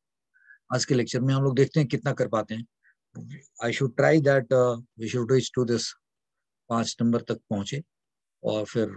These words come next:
दूसरे क्लास में अगर टाइम बचा तो, like, uh, अगर टाइम बचा तो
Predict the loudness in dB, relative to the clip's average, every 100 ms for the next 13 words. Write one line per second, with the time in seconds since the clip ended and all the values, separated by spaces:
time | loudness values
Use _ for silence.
0 | -14 -8 -4 0 2 2 0 -2 -2 -2
1 | -6 _ _ _ -2 0 2 0 -2 -2
2 | -4 -8 _ _ _ _ -6 -2 -4 -4
3 | -6 -6 -8 _ _ _ _ -6 2 2
4 | 4 2 2 2 0